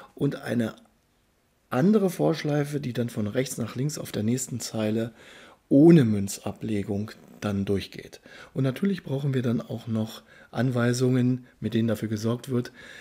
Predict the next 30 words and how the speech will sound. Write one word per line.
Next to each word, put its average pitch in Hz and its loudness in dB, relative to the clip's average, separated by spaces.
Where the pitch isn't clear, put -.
dass 104 -6
jeweils 151 0
in 117 -4
jedem 143 0
Durchlauf 135 -2
der - -6
äußeren 135 0
Vorschleife, 110 -6
also 117 -4
nachdem 135 0
eine 110 -2
Zeile 117 0
von 113 -4
links 110 -4
nach 104 -4
rechts 104 -6
durchlaufen 120 -4
wurde, 175 2
ähm, 123 2
der 123 4
Roboter 120 0
um 127 -2
eine 117 0
Zeile 110 2
hochgeht 185 0
und 117 -2
dann 104 0
nach 98 -2
links 160 0
zeigt. 196 -6